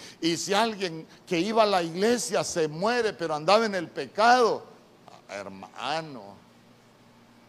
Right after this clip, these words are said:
si vino a la iglesia, únicamente estaba resucitado, no había tenido una, una resurrección. ¿Por qué? Porque cuando hay resurrección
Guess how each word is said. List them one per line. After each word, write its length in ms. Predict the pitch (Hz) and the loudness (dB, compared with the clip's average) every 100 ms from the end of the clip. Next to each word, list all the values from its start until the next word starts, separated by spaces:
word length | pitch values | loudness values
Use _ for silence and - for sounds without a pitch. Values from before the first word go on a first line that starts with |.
| - _ _ _ _ - | -20 _ _ _ _ -20
si 200 | 98 147 127 | -14 -10 -6
vino 240 | 160 196 | -2 2
a 40 | |
la 120 | 185 156 | 2 2
iglesia, 420 | 143 196 185 160 | 2 0 0 -4
únicamente 600 | 151 170 165 143 165 175 | -4 -6 -4 -4 -6 -8
estaba 340 | 147 156 156 | -2 2 2
resucitado, 800 | 147 143 117 123 123 104 139 143 | 2 -2 -6 -10 -10 -2 -2 -2
no 120 | 131 139 | -4 -6
había 260 | 143 147 | -2 -4
tenido 340 | 147 135 147 151 | -4 -6 -8 -6
una, 160 | 139 123 113 - - | -4 -6 -8 -18 -12
una 240 | 135 147 143 | -6 -2 -2
resurrección. 840 | 135 127 131 117 110 - 143 175 143 - - _ - _ _ _ _ _ _ _ - _ - - _ _ _ _ _ _ _ _ | -2 -4 -6 -6 -10 -10 -10 -10 -16 -20 -20 _ -20 _ _ _ _ _ _ _ -20 _ -20 -20 _ _ _ _ _ _ _ _
¿Por 220 | - 135 135 | -4 -2 4
qué? 140 | 202 | 4
Porque 360 | 196 180 170 139 | 4 -2 -2 -4
cuando 500 | 156 151 147 143 156 | 4 4 4 2 4
hay 140 | 214 | 4
resurrección 1000 | 208 202 180 170 139 131 120 - 233 240 | 2 0 0 -2 -2 -2 -4 0 0 0